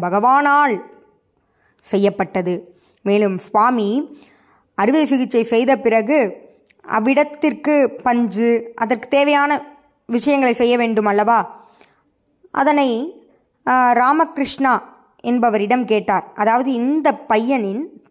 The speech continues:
தந்தை இருக்கிறார் அல்லவா, அவருடைய தம்பி ராமகிருஷ்ணா, அவரிடம் கேட்கிறார். உடனே சுவாமி, "நான் பத்து நிமிடத்தில் எடுத்து வருகிறேன்" என்று அந்த ராமகிருஷ்ணா அவர்கள் கூ-, அதற்கு சுவாமி அவசியமில்லை என்று கூறி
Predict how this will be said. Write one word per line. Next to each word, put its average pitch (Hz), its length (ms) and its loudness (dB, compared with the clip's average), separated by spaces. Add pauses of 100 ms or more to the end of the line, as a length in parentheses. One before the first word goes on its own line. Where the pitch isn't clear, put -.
(100)
தந்தை 277 420 0 (320)
இருக்கிறார் 208 440 0
அல்லவா, 208 400 0
அவருடைய 262 800 0 (1300)
தம்பி 269 520 2 (100)
ராமகிருஷ்ணா, 220 960 -2 (1040)
அவரிடம் 285 560 2
கேட்கிறார். 214 540 0 (580)
உடனே 262 520 0
சுவாமி, 302 420 2
"நான் 233 300 0
பத்து 233 340 -2
நிமிடத்தில் 311 720 0
எடுத்து 220 320 0
வருகிறேன்" 233 440 0
என்று 208 340 -2
அந்த 196 200 -2
ராமகிருஷ்ணா 233 600 -2
அவர்கள் 190 360 0
கூ-, - 160 -14 (600)
அதற்கு 254 380 -2
சுவாமி 269 460 0
அவசியமில்லை 247 840 -2
என்று 214 260 -2
கூறி 214 340 -2